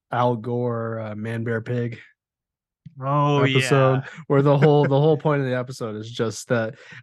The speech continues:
Speaker 1: Al Gore's just going on about Man Bear Pig, and nobody fucking believes
Speaker 2: Yeah.
Speaker 1: him.
Speaker 2: <laughs> I watched the, the one making fun of Michael Jackson a couple,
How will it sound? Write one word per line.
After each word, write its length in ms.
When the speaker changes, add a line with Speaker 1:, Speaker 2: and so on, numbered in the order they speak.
Speaker 1:
Al 180
Gore's 320
just 300
going 320
on 220
about 300
Man 260
Bear 200
Pig, 300
and 160
nobody 320
fucking 340
believes 260
Speaker 2:
Yeah. 140
Speaker 1:
him. 160
Speaker 2:
<laughs> 220
I 100
watched 340
the, 120
the 280
one 200
making 300
fun 180
of 60
Michael 240
Jackson 500
a 60
couple, 160